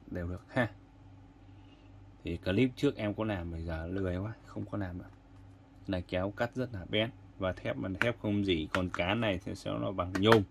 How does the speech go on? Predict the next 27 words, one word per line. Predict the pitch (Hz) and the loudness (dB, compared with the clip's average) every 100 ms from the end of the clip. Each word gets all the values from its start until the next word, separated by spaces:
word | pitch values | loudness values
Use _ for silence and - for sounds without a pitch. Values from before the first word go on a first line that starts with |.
| - - - - - - - | -8 -20 -20 -20 -20 -20 -8
Phần | - 92 | -2 2
lưỡi | 107 113 104 | 2 0 -4
thì | 90 87 | -6 -4
cán | 85 92 123 | -2 -2 -4
này | 107 | -4
bằng | 87 87 - | -6 -6 -8
thép | 123 | -8
không | - 104 98 | -4 -2 0
rỉ, | 76 - - - - - - - - - - - - - | -2 -6 -14 -20 -20 -20 -8 -2 -2 -4 -20 -20 -20 -8
cán | 87 95 | -6 -4
này | 104 92 | -6 -8
thì | 101 | -10
sẽ | 107 | -8
bằng, | 98 92 92 | -8 -8 -10
ờ, | 104 104 | -12 -12
hợp | 98 98 | -12 -10
kim | 104 101 | -4 0
nhôm | 110 101 - - - | 0 -2 -8 -18 -12
ha. | 104 - - - - - - - - - - | -12 -14 -20 -20 -20 -20 -20 -20 -20 -16 -10
Thì | 90 | -4
giá | 95 113 | 0 0
là | 104 | -2
chín | - 101 | -6 -6
mươi | |
lăm | 113 104 98 | -4 -4 -4
ngàn. | 90 - - - - - - - - - - - - - - - - - - - - - - - - - - - - - - - - - - - - - - - - - - - - - - | -6 -12 -20 -20 -20 -20 -20 -20 -20 -20 2 2 6 4 4 0 -18 -18 -18 -18 -18 -12 -4 -2 -4 -8 -20 -20 -20 -20 -20 -20 -20 -20 -20 -14 -8 -8 -6 -2 -2 -4 -14 -20 -20 -16 -10
Ok, | 104 - - - | -10 -10 -8 0